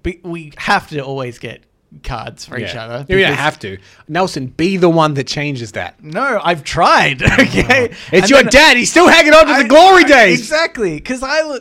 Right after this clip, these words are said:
Speaker 1: I mean, there's normally, like, the siblings will get, somebody will buy a card and we'll
Speaker 2: Yeah.
Speaker 1: all write on it,
Speaker 2: Mm-hmm.
Speaker 1: and that'll be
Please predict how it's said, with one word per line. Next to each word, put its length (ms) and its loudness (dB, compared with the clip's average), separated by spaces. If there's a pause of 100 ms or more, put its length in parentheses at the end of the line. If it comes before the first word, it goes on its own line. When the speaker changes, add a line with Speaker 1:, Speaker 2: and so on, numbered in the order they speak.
Speaker 1:
I 140 -4
mean, 300 -10
there's 240 -4
normally, 300 -8
like, 200 -4
the 100 -8
siblings 640 -8
will 180 -10
get, 240 -8
somebody 320 -8
will 160 -8
buy 320 -8
a 200 -10
card 320 -12
and 120 -10
we'll 120 -6
Speaker 2:
Yeah. 140 -6
Speaker 1:
all 140 -8
write 300 -12
on 140 -18
it, 160 -16
Speaker 2:
Mm-hmm. 180 -20
Speaker 1:
and 140 -12
that'll 240 -12
be 380 -14